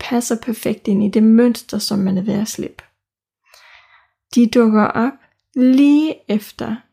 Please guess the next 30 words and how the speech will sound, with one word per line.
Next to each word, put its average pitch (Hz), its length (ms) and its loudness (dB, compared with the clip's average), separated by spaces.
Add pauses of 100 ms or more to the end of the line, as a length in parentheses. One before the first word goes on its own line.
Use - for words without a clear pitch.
(140)
at 196 160 -4
man 190 180 2
føler, 233 600 -2 (220)
at 196 160 -6
nu 202 180 2
er 202 100 0
man 190 200 0
i 196 60 -2
mål. 185 400 -6 (1040)
Lige 247 320 4
når 302 120 -2
man 240 220 0
har 208 140 0
lukket 208 580 0
døren 220 300 -2
for - 220 -12
alvor 196 680 -6
og 196 180 -2
besluttet, 214 760 -4 (120)
at 190 180 -8
nu 220 380 4 (300)
er 196 100 -4
det 202 220 -2
her 214 280 -4 (100)
et 208 140 -4
lukket 202 400 -2
kapitel - 440 -8
i 208 40 -6
ens - 340 -8
liv, - 200 -6